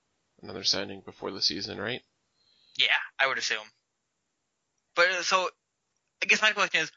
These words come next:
Speaker 2: what happens with Rodney Wallace? With all of our people that we brought up from T two, from draft picks, from this guy, uh, do, do we still think Rodney Wallace is, uh, conceivably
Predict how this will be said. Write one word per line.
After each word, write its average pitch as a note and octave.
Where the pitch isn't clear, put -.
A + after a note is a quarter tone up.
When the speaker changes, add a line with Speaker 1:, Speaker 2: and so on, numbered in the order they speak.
Speaker 2:
what D3+
happens E3+
with D3
Rodney C#3
Wallace? C3+
With C3+
all E3+
of E3+
our D3+
people F3+
that D#3+
we D#3
brought D3+
up C#3
from C3
T C3
two, A3
from B2
draft D#3
picks, D3
from B2
this D3+
guy, C#3+
uh, A#2+
do, -
do -
we C#3
still C#3+
think C#3
Rodney B2+
Wallace B2
is, A2+
uh, B2+
conceivably B2